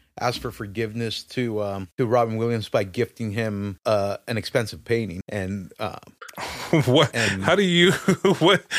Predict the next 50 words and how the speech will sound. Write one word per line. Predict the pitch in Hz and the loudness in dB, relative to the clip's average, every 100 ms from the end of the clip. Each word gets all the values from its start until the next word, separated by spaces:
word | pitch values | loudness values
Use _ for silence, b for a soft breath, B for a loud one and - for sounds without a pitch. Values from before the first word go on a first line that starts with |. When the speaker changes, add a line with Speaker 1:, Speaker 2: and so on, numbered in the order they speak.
| B | B
Speaker 2:
That | 165 | 4
doesn't | 180 180 | 6 6
make | 175 | 8
any | 165 | 6
fucking | 147 180 151 151 | 6 2 4 2
sense. | 135 151 110 - - | 4 4 4 -2 -4
Speaker 1:
Yeah, | 151 170 | 4 4
he, | 135 170 135 147 170 165 156 | 6 2 0 0 0 -2 -4
he, | 92 | 0
as | 143 135 | 2 2
an | 135 | 2
apology, | 123 156 165 156 131 120 | 2 2 2 2 0 -2
he, | 120 139 127 120 110 117 | -2 -4 -6 -8 -12 -18
they, | 120 - 127 120 117 - _ _ | -18 -6 -4 -2 -6 -14 _ _
they | 131 - 139 | -12 -4 -2
sent | 151 143 | 0 0
him | 131 | 0
a | |
letter, | 139 175 175 160 | 2 2 2 0
apologized, | 127 143 151 156 165 160 | -2 2 2 2 2 0
and | 117 113 104 - | -4 -6 -8 -4
gave | 131 | -2
him | 127 | -2
a | 123 | -4
fucking | - 123 123 | -4 -4 -4
Picasso. | 123 - 127 123 107 101 - | -4 -2 -2 -2 -6 -6 -4
And | 123 | -2
I | 117 | -2
think, | - 139 127 | 0 -2 0
um, | 135 123 113 98 - | 0 2 0 -2 0
either | 127 123 117 113 113 - | 2 4 4 2 -2 -12
he, | - 120 113 113 - | -6 -4 -4 -6 -8
he | 131 139 | -8 -4
just | 127 - | -4 0
talked | 151 123 | 0 0
shit | - 180 | 0 2
about | 202 202 | 2 2
it | 214 - | 2 0
or | 131 127 123 117 113 107 _ _ | 2 4 4 2 0 -6 _ _
he | 139 | -10
destroyed | 120 117 - 120 107 | -6 -6 -2 -2 -2
it, | 104 | -4
but | 113 | -4
I | 110 | -4
can't | - 120 | -2 -4
remember | 117 117 110 | -4 -6 -4
the, | 107 104 110 | -4 -4 -6
the | 107 | -8
whole | 107 104 | -8 -10
story. | - 101 98 95 | -10 -10 -10 -10